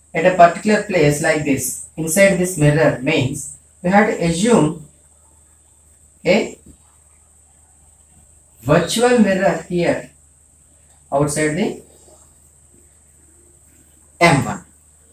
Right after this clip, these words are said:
That means this mirror is appearing inside the mirror of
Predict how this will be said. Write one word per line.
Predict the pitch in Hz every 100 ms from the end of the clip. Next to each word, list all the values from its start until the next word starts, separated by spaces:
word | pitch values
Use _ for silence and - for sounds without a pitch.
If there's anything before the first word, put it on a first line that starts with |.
| _ _
That | 131 123
means | 202 - - - _ _ -
this | 123 214 -
mirror | 143 127 120
is | 117 - - - - _ _
appearing | 123 127 123 123 190 427 - _ _ _ _ _
inside | 151 175 175 240 233 226
the | 269 - - _ _ _ _
mirror | 131 127 127 190 - -
of | 147 240 - -